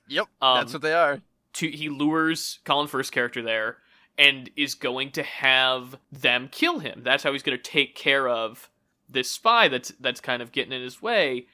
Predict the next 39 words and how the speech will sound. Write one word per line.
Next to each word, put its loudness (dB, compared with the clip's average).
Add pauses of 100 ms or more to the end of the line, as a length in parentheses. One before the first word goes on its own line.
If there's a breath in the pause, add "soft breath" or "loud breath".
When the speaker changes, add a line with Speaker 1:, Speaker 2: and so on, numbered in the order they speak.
(120)
Speaker 2:
And 2 (420)
the -10
point -2
of -6
the -8
scene -4 (260)
in, -2
in, -6 (340)
in -2
the -4
plot -6 (240)
is -2
supposed 0
to -8
be -4 (340)
building 0
up 0
how -2 (180)
evil -6 (400)
Sam 4
Jackson 2
is, -12 (240)
and 2
you're 0
supposed -4
to -4
feel -4 (100)
hor-, -2
like, 0
because -4
what -4
happens -2
is -8
Colin 0
Firth, -2
this -4
highly 0
trained -8
killer, 0